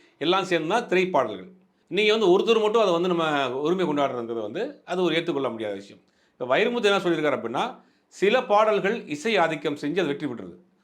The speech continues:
சில பாடல்கள் மொழி ஆதிக்கம் செஞ்சு வெற்றி பெற்றது. ஆனா இது ரெண்டுமே ஒரு பாடலுக்கு முக்கியம். ஒரு பா-, பாடல்னால் மட்டும் ஒரு பாடல் ஹிட் ஆனது கிடையாது, இசையால் மட்டும் ஒரு பாடல் ஹிட் ஆனது கிடையாது,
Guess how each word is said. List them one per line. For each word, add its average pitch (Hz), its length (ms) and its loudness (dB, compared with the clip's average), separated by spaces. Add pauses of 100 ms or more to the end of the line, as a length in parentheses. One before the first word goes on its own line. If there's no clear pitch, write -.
(100)
சில 233 420 0
பாடல்கள் 202 640 2
மொழி 196 300 0
ஆதிக்கம் 170 400 0
செஞ்சு 147 260 -6
வெற்றி 147 200 -4
பெற்றது. 104 300 -10 (400)
ஆனா 214 160 0
இது 175 160 4
ரெண்டுமே 233 400 2
ஒரு 160 120 2
பாடலுக்கு 147 420 0
முக்கியம். 123 440 -8 (380)
ஒரு 147 220 -2
பா-, 135 220 2
பாடல்னால் 185 480 4
மட்டும் 190 240 0
ஒரு 170 100 2
பாடல் 156 380 0
ஹிட் 143 160 -4
ஆனது 143 180 0
கிடையாது, 113 340 -6
இசையால் 190 420 0
மட்டும் 180 180 -2
ஒரு 143 100 -6
பாடல் 131 260 -2
ஹிட் 127 60 -2
ஆனது 123 160 0
கிடையாது, 98 420 -12